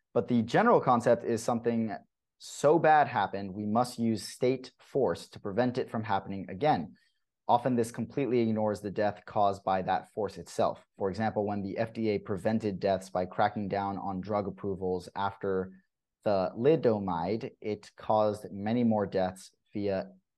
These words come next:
Irum's law and drug lag. What are those?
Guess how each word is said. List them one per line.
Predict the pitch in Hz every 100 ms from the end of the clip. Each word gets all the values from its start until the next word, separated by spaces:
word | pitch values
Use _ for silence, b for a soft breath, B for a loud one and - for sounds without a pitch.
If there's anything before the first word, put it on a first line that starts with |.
| _ _
Irum's | 131 127 123 117 104 -
law | 98 107 139 160 -
and | 101 104 92 95
drug | 95 101 95 82
lag. | 71 - 76 - _ _ _ _ _
What | 107
are | 104
those? | 98 85 -